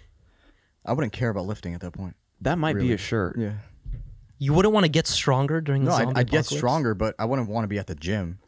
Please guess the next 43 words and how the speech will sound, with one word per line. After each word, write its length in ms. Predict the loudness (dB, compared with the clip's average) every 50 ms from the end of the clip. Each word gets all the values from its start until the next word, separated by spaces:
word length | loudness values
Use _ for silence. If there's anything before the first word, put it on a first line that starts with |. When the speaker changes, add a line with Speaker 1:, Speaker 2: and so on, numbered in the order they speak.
| _ _ _ _ _ _ _ _ _ -8
Speaker 3:
Bro, 360 | -6 -6 -6 -8 -10 -16 -14 _
progressive 640 | -4 -2 -2 0 0 0 0 0 0 0 -2 -2 -2 -4
overload. 720 | -2 -2 -2 0 -2 -4 -4 -6 -6 -10 -12 -18 -20 -20 -20 -20 _ -4
Speaker 2:
You 100 | -2 0
know 100 | 0 2
what? 140 | 0 0 0
I 80 | -2
thought 200 | 0 0 0 0
of 80 | 0 0
all 160 | 0 0 0
people, 320 | 0 -2 -4 -2 -2 -2 -2
you 140 | 0 0
would 120 | 0 0 0
be 100 | 0 0
about 280 | 0 0 0 -2 0 -2
the 160 | -2 -2 -2 -4 _ -20
practical 540 | -20 -18 -16 -18 -18 _ -20 -20 -20 -20 -20
strength. 300 | -18 -18 -18 -20 -20 -20 -20 _ _ _ _ _ _ _ _ _ _ _ _ -20 -18 -16 -16 -10 -6 -4 -4 -4 -2 -2
Speaker 1:
You 80 | 0 2
know 100 | 2 2
what 80 | 2
I 60 | 2
would 120 | 0 0 0
do? 140 | 0 0 0
Speaker 3:
Of 100 | 0 2
course 260 | 2 2 2 0 -2
I 40 | -6
would 120 | -8 -6
be 80 | -6 -6
about 160 | -6 -6 -6
Speaker 2:
It 40 | -2
Speaker 1:
I 40 |
Speaker 2:
comes 120 | 0 2 2
Speaker 1:
would 80 | 2 2
Speaker 2:
with 80 | 2
the 20 | 2
Speaker 1:
literally 220 | 4 4 4 2 2
Speaker 2:
zombie 200 | 2 2 0 2
Speaker 1:
launch 520 | 2 4 4 4 4 4 2 0 -2 -4
Speaker 2:
apocalypse. 320 | -4 -2 -2 -4 -4 -6
Speaker 1:
my 60 | -8 -6
freaking 140 | -4 -6 -6
truck 420 | -6 -4 -4 -4 -4 -4 -8 -16